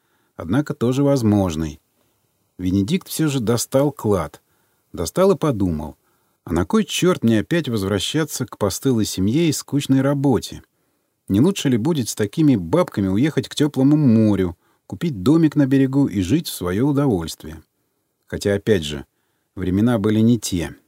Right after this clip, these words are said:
Это сейчас подобный вариант вполне обычный, а тогда... И всё же отбрасывать его не стоит. Однако главное сейчас разобраться, где же находится эта самая Лиходеевка.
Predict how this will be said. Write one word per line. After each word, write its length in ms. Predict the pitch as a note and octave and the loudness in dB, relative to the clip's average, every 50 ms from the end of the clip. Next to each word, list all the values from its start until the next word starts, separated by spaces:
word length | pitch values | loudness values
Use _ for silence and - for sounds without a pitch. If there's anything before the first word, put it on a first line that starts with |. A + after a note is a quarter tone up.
| _ _ _ | _ _ _
Это 200 | G#2 F#2+ - A2 | -14 -12 -12 -10
сейчас 420 | - B2 A2+ - E3+ E3+ C#3 - | -10 -8 -6 -4 -2 0 0 0
подобный 420 | - G#2 F#2+ F#2 G2+ G2 F#2+ F#2 | -2 -4 -2 0 0 0 0 0
вариант 420 | F#2 F#2+ G2 G#2+ B2 C3+ C3 A2 - | 0 0 0 0 0 0 0 -2 -2
вполне 440 | - - G2+ F#2+ G2 G#2 G#2+ A2 G#2+ | -4 -4 -4 -2 0 0 0 0 0
обычный, 580 | G#2 G2+ G#2+ C3+ B2+ A2+ - - E2 D#2 D2+ | -2 -2 -2 -2 -2 -2 -4 -8 -10 -10 -10
а 100 | D2+ D2+ | -12 -12
тогда... 600 | - - F2+ F2 F#2+ G2 B2 C#3+ D3+ D3+ D#3 D3+ D3 - _ _ _ _ _ _ _ _ _ _ _ _ _ _ _ _ _ _ _ _ | -8 -8 -6 -4 -2 -2 0 0 0 0 0 0 -2 -6 _ _ _ _ _ _ _ _ _ _ _ _ _ _ _ _ _ _ _ _
И 80 | - - | -14 -12
всё 240 | - - B2+ C#3+ E3 | -8 -4 -4 -2 -2
же 160 | D3+ D#3+ D#3+ | 0 -2 -2
отбрасывать 580 | B2 F2+ F2 G#2 A2 C3 - C#3 C3+ C3 B2+ | -2 -2 -2 -2 -2 -2 -4 -4 -6 -4 -4
его 180 | - A2+ G#2+ A2 | -4 -2 0 0
не 140 | A2+ B2 C3 | 0 0 0
стоит. 580 | - - - - G#2+ F#2+ F2 D#2+ D2+ - _ _ _ _ _ _ _ _ _ _ _ _ _ _ _ _ _ | -2 -6 -6 -4 -2 -2 -2 -4 -6 -10 _ _ _ _ _ _ _ _ _ _ _ _ _ _ _ _ _
Однако 460 | - - E2+ F#2+ C3 D#3 E3+ - E3 | -6 -2 2 4 4 2 2 0 -2
главное 500 | C3 G2 G2+ G#2 C#3+ E3 F3 D#3+ D3+ D3 | -2 2 2 4 4 4 4 4 4 2
сейчас 400 | C3+ - C3+ - - D3+ C3+ - | 2 0 -4 -4 -4 -4 -4 -2
разобраться, 720 | C3 A#2+ A2 A#2 C3 B2+ B2 C3 D3 C3+ A2+ - - F#2 D#2+ | -2 -2 0 0 0 0 0 2 2 0 0 -2 -4 -8 -10
где 240 | E2 D#2 E2 B2+ | -8 -6 -4 -4
же 140 | C#3+ C#3+ C#3+ | -2 0 0
находится 580 | C3 B2 A#2 - - D3 C#3 B2+ A#2+ - - A#2 | 0 0 0 -2 -4 -4 -4 -4 -6 -6 -8 -6
эта 140 | G2 A2+ G#2+ | -4 -4 -4
самая 420 | - - C3 C3 C3 B2 B2 A#2+ | -2 -2 0 2 2 2 2 2
Лиходеевка. 1040 | A2+ A2+ G#2+ - A2 G#2 G2 F2 G2 A#2+ C3 C3 B2 G#2+ F#2 - - - D2 D2 | 2 0 0 0 -2 -2 -2 0 2 4 4 4 4 4 2 -2 -8 -16 -16 -16